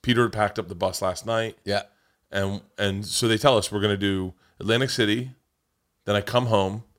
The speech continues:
Speaker 1: then we're going to do a makeup date in Spokane,
Speaker 2: Mm-hmm.
Speaker 1: then Victoria, British Columbia.
Speaker 2: Yeah.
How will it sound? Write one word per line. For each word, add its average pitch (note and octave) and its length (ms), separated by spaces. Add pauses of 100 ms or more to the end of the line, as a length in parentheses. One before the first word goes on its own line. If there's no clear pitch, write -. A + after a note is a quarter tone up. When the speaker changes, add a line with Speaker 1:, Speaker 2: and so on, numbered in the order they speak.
(320)
Speaker 1:
then G#2+ 140
we're A2+ 80
going A2+ 160
to G#2 60
do G#2+ 140
a G2 40
makeup A2 400
date A#2 180
in G#2+ 80
Spokane, A2 720 (160)
Speaker 2:
Mm-hmm. E2 180 (280)
Speaker 1:
then A2 240
Victoria, D#3+ 640
British C#3+ 280
Columbia. F#2+ 580 (120)
Speaker 2:
Yeah. E2 180